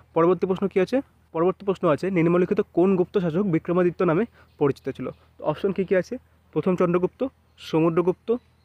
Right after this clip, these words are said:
দ্বিতীয় চন্দ্রগুপ্ত এবং স্কন্দগুপ্ত। তো সঠিক উত্তর কী হবে? সঠিক উত্তর হবে দ্বিতীয় চন্দ্রগুপ্ত। দ্বিতীয় চন্দ্রগুপ্ত বিক্রমাদিত্য নামে পরিচিত ছিলেন।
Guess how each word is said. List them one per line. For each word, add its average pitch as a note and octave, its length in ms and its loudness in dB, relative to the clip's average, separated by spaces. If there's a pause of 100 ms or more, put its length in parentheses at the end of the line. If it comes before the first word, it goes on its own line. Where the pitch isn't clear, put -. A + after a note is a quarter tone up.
দ্বিতীয় D#3 220 0
চন্দ্রগুপ্ত F3 480 0
এবং G#3 380 -2
স্কন্দগুপ্ত। C3+ 640 -2
তো C#3+ 160 -8
সঠিক E3+ 260 0
উত্তর G3 200 -2
কী G3 60 0
হবে? G#3 120 2
সঠিক D#3 200 0
উত্তর D#3 160 0
হবে G3+ 140 2 (420)
দ্বিতীয় F#3+ 340 0 (280)
চন্দ্রগুপ্ত। C3 500 -2
দ্বিতীয় D#3+ 580 -2
চন্দ্রগুপ্ত F3 480 0
বিক্রমাদিত্য E3 580 0
নামে E3 180 2
পরিচিত D3 360 -4
ছিলেন। C3+ 220 -6